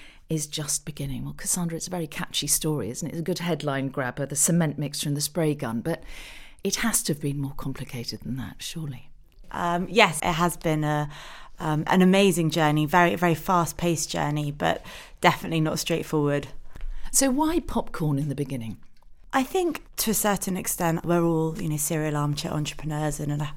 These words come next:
Speaker 2: I'd had lots of ideas pre-popcorn. I really felt there was an opportunity to create a snack that was genuinely delicious, full of flavour, but happened to be better for,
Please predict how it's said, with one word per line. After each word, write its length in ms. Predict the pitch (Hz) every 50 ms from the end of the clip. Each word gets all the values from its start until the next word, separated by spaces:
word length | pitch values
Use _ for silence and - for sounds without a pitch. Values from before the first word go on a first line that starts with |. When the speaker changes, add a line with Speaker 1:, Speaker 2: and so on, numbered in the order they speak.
| - -
Speaker 2:
I'd 100 | 131 156
had 220 | 156 175 156 156
lots 260 | 165 165 - - -
of 100 | - 160
ideas 540 | 165 160 151 147 156 151 151 147 143 143 147 - - - - - - - -
pre-popcorn. 1040 | - - 180 165 160 - - - - - - - - 165 147 147 147 147 156 156 - - - - - - - - - - -
I 60 | 185
really 520 | 190 185 185 202 214 202 196 190 196 185
felt 320 | - - 196 180 165 - -
there 120 | 175 160
was 160 | 160 156 -
an 100 | 170 160
opportunity 800 | 160 - - - - - 170 165 156 160 156 - - 160 151 151
to 160 | 147 - -
create 280 | - - - 151 - -
a 60 | -
snack 480 | - - - 170 156 147 - - - -
that 160 | - - -
was 300 | 160 151 147 147 147 - - - - - - - -
genuinely 600 | - - 165 160 156 156 156 156 156 151 151 147
delicious, 640 | - 175 180 196 180 - - 208 180 160 - -
full 200 | - - 185 170
of 80 | 180 160
flavour, 640 | - - 175 170 160 160 156 156 160 151 147 147 147 151 - - - - -
but 100 | - 151
happened 420 | 160 - - 175 151 - 170 160 156
to 100 | - 156
be 120 | - 151
better 340 | 151 - 151 - - - 151
for, 260 | - - - 147 147